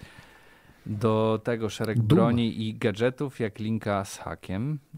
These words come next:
Speaker 1: i zamknięte poziomy zamiast otwartego świata.
Speaker 2: No kurde, no brzmi po prostu jak spełnienie marzeń,
Speaker 1: I
Speaker 2: jakieś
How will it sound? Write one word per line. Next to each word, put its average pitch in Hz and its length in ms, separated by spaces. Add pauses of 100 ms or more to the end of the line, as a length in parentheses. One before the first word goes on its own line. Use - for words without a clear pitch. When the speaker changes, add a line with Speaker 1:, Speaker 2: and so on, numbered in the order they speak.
(220)
Speaker 1:
i 113 380
zamknięte 101 460
poziomy 110 520
zamiast 101 540
otwartego 104 720 (640)
świata. 110 520
Speaker 2:
No - 60
kurde, 135 180
no 135 80
brzmi 143 680
po 131 140
prostu 139 400
jak 131 180
spełnienie 131 520
marzeń, 143 380
Speaker 1:
I 120 80
Speaker 2:
jakieś 135 360